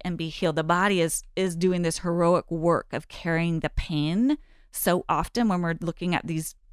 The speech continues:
eating disorders, this disordered behavior, there's trauma under there that we've figured out how to put in a box in our bodies. And if we can control that box,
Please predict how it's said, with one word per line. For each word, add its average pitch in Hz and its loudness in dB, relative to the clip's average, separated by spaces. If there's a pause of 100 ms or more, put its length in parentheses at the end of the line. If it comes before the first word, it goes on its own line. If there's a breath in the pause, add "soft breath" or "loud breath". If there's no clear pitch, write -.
(180)
eating 190 0
disorders, 254 -4
this 175 -10
disordered 165 -4
behavior, 165 -4
there's 156 -4
trauma 165 -4
under 180 -2
there 156 0 (420 loud breath)
that 170 0
we've 175 -2
figured 220 0
out 185 4
how 190 0
to 151 0
put - 2
in 247 4
a 240 4
box 185 0
in 190 2
our 160 0
bodies. 170 2
And 165 -2
if - -6
we 160 -4
can 156 -8
control 208 0
that 294 2
box, - 0